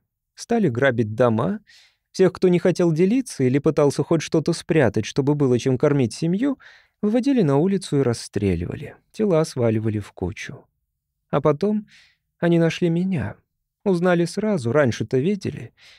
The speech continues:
Очень разозлились, что люди меня спрятали. Стали всех, кто жив был, загонять по домам и запирать. Они подожгли деревню, но мой дом оставили напоследок. С утра хмурилась.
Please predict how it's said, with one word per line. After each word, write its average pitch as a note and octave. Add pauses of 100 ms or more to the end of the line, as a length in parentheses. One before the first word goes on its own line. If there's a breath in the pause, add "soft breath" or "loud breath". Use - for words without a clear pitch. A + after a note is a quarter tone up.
(220 soft breath)
Очень D3+
разозлились, D#3
что -
люди D#3
меня C3
спрятали. - (300)
Стали G3+
всех, F3+
кто C3
жив D3
был, C#3+
загонять B2+
по A#2+
домам A#2+ (220)
и E3
запирать. - (800)
Они D3
подожгли D#3
деревню, C3+ (640 soft breath)
но F3+
мой G3+
дом B2
оставили D3
напоследок. - (460)
С -
утра D#3+
хмурилась. D3